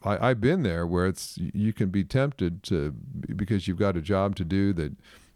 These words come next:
you feel like you can't be there for your family, but, but, but, but when you, when you look back on it later, you say, "Well, you know, was, were all these meetings, were all this, this work-related stuff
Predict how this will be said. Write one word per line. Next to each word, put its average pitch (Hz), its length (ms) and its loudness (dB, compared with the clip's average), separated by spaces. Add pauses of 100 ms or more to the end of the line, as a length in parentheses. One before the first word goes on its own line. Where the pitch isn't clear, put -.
you 95 140 0
feel 101 220 2
like 92 260 0
you 87 80 -4
can't 95 380 -2 (160)
be 101 100 0
there 95 220 2
for - 120 -6
your 82 80 2
family, 95 460 2
but, 82 240 -2 (920)
but, 104 220 4 (120)
but, 113 480 -6
but 107 160 0
when 107 160 2
you, 101 160 2 (140)
when 113 220 0
you 101 100 4
look 113 180 2
back 127 340 2
on 110 100 2
it 92 120 0
later, 113 260 2
you 87 220 2
say, 92 240 0
"Well, 92 400 0 (500)
you 110 100 0
know, 92 200 2
was, 110 500 0 (180)
were 123 240 4
all 135 120 4
these 117 240 -2
meetings, 113 440 2
were 95 120 4
all 120 160 4
this, 110 280 -2
this - 320 -4
work-related 101 600 2
stuff 95 560 0